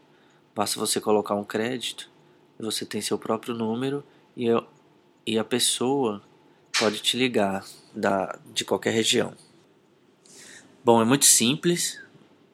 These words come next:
É, basta você comprar um crédito e esse crédito tem que ser com cartão internacional, pelo próprio site da Skype mesmo,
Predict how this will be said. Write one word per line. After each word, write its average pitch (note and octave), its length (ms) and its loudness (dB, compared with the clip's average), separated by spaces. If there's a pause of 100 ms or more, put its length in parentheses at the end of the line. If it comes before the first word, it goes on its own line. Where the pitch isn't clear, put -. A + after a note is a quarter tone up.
(480)
É, G2 360 4
basta G2+ 280 2
você G#2+ 200 2
comprar G2 520 0
um F#2 80 -4
crédito G2+ 680 0 (640)
e G#2 120 2
esse G#2 220 4
crédito G#2 1000 2 (720)
tem G#2+ 100 0
que G#2 100 -2
ser - 120 0
com G2+ 160 -6
cartão G#2 300 0
internacional, B2+ 760 0 (1120)
pelo G2+ 200 0
próprio F#2+ 320 -4
site G2+ 340 -2
da F#2+ 400 -2
Skype G2+ 540 0
mesmo, G#2 420 -4